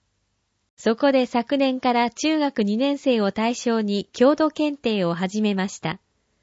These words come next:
三月までにはウェブサイトも開設する予定ですので、中学生だけでなく多くの方に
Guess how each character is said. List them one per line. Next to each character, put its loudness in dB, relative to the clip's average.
三 0
月 0
ま 2
で 2
に 0
は 0
ウ -2
ェ 4
ブ 0
サ 0
イ 0
ト 0
も 0
開 -2
設 -4
す -4
る 0
予 2
定 0
で 2
す -10
の 0
で、 -4
中 0
学 -2
生 2
だ 0
け -2
で 0
な -2
く -4
多 2
く -4
の 0
方 -2
に -4